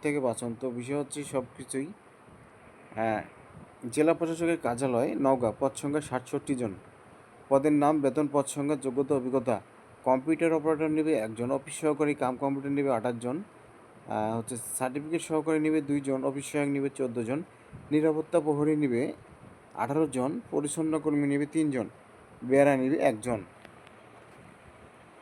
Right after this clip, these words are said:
তারপরে হচ্ছে নারায়ণগঞ্জ সিটি কর্পোরেশন, পদ সংখ্যা আশি জন,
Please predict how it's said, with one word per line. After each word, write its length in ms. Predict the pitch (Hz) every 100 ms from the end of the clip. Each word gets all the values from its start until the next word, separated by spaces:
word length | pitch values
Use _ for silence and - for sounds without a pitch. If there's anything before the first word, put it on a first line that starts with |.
| - - - -
তারপরে 340 | 110 110 131
হচ্ছে 260 | 139 - 143
নারায়ণগঞ্জ 800 | 135 147 160 156 160 135 143
সিটি 380 | 147 - 147 143
কর্পোরেশন, 540 | 147 147 143 147 147 139
পদ 140 | 120 117
সংখ্যা 280 | 135 131 113
আশি 220 | - 123
জন, 240 | 107 101